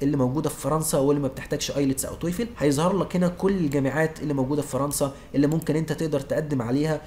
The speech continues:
ومش محتاجة منك ايلتس او تويفل. وتقدر طبعًا انك بقى تخش كو-، جوه الجامعات دي وتختار التخصص اللي انت عايزه المناسب ليك، يعني الموضوع بسيط جدًا، تمام؟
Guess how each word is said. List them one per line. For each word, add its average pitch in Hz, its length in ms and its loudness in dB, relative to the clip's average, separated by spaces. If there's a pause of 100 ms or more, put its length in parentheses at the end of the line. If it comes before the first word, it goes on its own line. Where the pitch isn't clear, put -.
(120)
ومش 131 200 -2
محتاجة 139 340 -2
منك 135 340 -2
ايلتس 131 280 0
او 120 100 -6
تويفل. - 280 -8 (440)
وتقدر 196 360 4
طبعًا 196 380 0
انك 180 180 2
بقى 160 160 2
تخش - 480 -6 (100)
كو-، - 40 -4
جوه 156 460 2
الجامعات 135 420 2
دي 240 140 -2
وتختار 180 420 -2
التخصص 156 500 -6
اللي 131 120 -2
انت 135 120 -6
عايزه 131 360 0
المناسب 113 400 -4
ليك، - 140 -16 (200)
يعني 123 180 0
الموضوع 123 380 2
بسيط 131 340 -2
جدًا، - 320 -10 (400)
تمام؟ 175 260 0